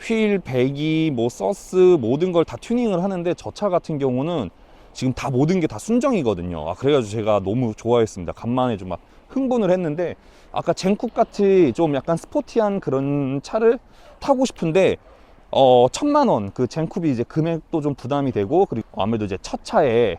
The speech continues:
후륜 타기가 좀, 난 초보인데 후륜 타기가 좀 무섭다 하시는 분들은 예,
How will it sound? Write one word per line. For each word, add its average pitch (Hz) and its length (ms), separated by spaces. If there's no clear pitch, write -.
후륜 247 380
타기가 170 420
좀, 147 160
난 98 180
초보인데 226 420
후륜 240 280
타기가 160 300
좀 147 180
무섭다 139 380
하시는 175 240
분들은 110 440
예, 110 160